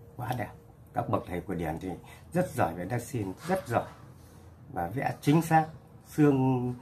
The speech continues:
người ta nhìn thấy xương ở đâu, nhìn thấy thịt ở đâu, nhìn thấy cái, cái, cái, cái, cái biểu lộ cảm xúc của, của, của, của hình thể ở đâu, của nhân vật, của chủ thể. Mà ở đây thì tôi nghĩ rằng này,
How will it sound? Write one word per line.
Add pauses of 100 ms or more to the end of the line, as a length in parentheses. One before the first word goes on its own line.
(280)
người
ta
nhìn
thấy
xương
ở
đâu, (380)
nhìn
thấy
thịt
ở
đâu, (400)
nhìn
thấy
cái, (260)
cái, (680)
cái,
cái,
cái (180)
biểu
lộ (100)
cảm
xúc (140)
của, (680)
của,
của,
của
hình
thể
ở
đâu, (600)
của
nhân
vật, (160)
của
chủ
thể. (360)
Mà
ở
đây
thì
tôi
nghĩ
rằng
này,